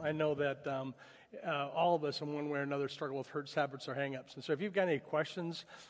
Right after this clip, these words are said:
uh, about Celebrate Recovery, I'd encourage you to visit our website. We've got a grief share group if you're overcoming the loss of a loved one, and we have our small group network.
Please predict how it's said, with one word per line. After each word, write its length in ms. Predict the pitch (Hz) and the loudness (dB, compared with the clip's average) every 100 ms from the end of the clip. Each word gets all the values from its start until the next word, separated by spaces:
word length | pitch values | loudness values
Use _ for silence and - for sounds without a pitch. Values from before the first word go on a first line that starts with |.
| - | -12
uh, 60 | 139 | -8
about 280 | 127 147 151 | 0 2 2
Celebrate 340 | - 156 147 143 | 2 2 2 -2
Recovery, 420 | 139 156 151 143 | -2 0 2 2
I'd 80 | 127 | 0
encourage 360 | - 156 143 | 0 0 2
you 80 | 147 | 0
to 80 | 131 | 0
visit 240 | 151 147 | 0 0
our 80 | 135 | -2
website. 440 | 131 143 - 151 147 | 0 -2 0 0 0
We've 140 | 139 | -2
got 140 | 143 | -2
a 40 | 127 | -2
grief 280 | 120 170 165 | 0 0 2
share 220 | 175 156 | 0 0
group 300 | 143 165 156 | 0 -2 -4
if 160 | 120 | -6
you're 220 | 143 131 120 - - - | -4 -4 -6 -14 -20 -6
overcoming 500 | 151 143 160 156 147 | -2 0 0 0 0
the 60 | 135 | 0
loss 380 | 139 147 143 | 2 2 0
of 60 | 147 | -2
a 40 | |
loved 240 | 131 139 143 | -2 -2 0
one, 180 | 151 147 | 0 0
and 100 | 143 | 0
we 80 | |
have 120 | 151 143 | 0 0
our 100 | 135 | -4
small 340 | - 160 139 | -2 0 2
group 240 | 143 147 | 2 -2
network. 500 | 165 143 151 147 143 | -2 -4 -2 -4 -4